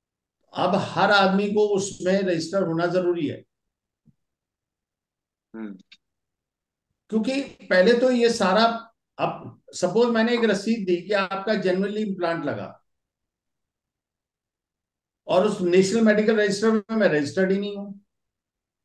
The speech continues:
Speaker 1: तो मेरे बिल की तो अहमियत ही नहीं है ना वहां।
Speaker 2: सही बात।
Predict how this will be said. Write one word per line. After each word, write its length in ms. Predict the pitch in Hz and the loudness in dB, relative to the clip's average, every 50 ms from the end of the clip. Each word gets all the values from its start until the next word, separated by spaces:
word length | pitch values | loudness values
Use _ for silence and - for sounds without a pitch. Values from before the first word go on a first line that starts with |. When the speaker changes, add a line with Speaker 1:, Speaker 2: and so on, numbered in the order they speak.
| _ _ _ _ _ _ _ - | _ _ _ _ _ _ _ -8
Speaker 1:
तो 60 | 170 | -4
मेरे 220 | 165 185 202 220 220 | 0 2 4 4 4
बिल 260 | 185 196 190 196 190 | 6 4 4 4 2
की 80 | 226 | 0
तो 120 | 226 214 233 | 2 4 4
अहमियत 380 | 208 - - 208 226 240 233 | 4 4 4 4 4 4 4
ही 100 | 240 240 | 4 2
नहीं 260 | 226 208 - 214 185 151 | 0 0 2 2 0 0
है 80 | 147 | 2
ना 100 | 170 220 | 0 -2
वहां। 340 | 233 220 185 151 120 113 - - _ _ _ _ _ _ _ _ _ _ _ _ _ _ _ _ _ _ _ _ _ _ _ _ _ _ _ _ _ _ _ _ _ _ _ _ _ _ _ _ _ _ _ _ _ _ _ _ _ _ - - | -2 -2 -4 -4 -6 -8 -12 -14 _ _ _ _ _ _ _ _ _ _ _ _ _ _ _ _ _ _ _ _ _ _ _ _ _ _ _ _ _ _ _ _ _ _ _ _ _ _ _ _ _ _ _ _ _ _ _ _ _ _ -16 -14
Speaker 2:
सही 120 | 117 113 107 | -14 -14 -14
बात। 160 | 101 101 | -16 -20